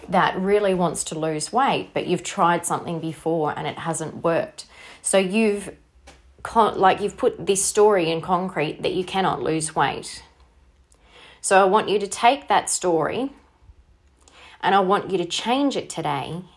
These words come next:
and I want you to reframe it and say, "I can lose weight." And you're gonna look at the attempts that you've had in the past that haven't worked,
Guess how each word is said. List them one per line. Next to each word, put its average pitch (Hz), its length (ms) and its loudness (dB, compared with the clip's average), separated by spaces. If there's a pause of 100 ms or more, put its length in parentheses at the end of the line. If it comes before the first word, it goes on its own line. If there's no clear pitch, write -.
(280)
and 185 100 4
I 180 40 8
want 190 200 4
you 185 120 0
to 185 60 4
reframe 202 600 2
it - 80 -6
and 165 140 -4
say, 165 260 0
"I 165 140 0
can 208 360 -4
lose - 320 -4
weight." - 440 -4 (1000)
And - 100 0
you're 196 120 2
gonna 190 140 4
look 214 220 4
at 294 120 0
the 262 140 -2
attempts 208 600 -4 (160)
that 185 240 0
you've 190 180 -6
had 190 200 2
in 175 120 0
the 156 60 0
past 156 580 -4
that - 100 -6
haven't 165 340 -4
worked, 147 480 -4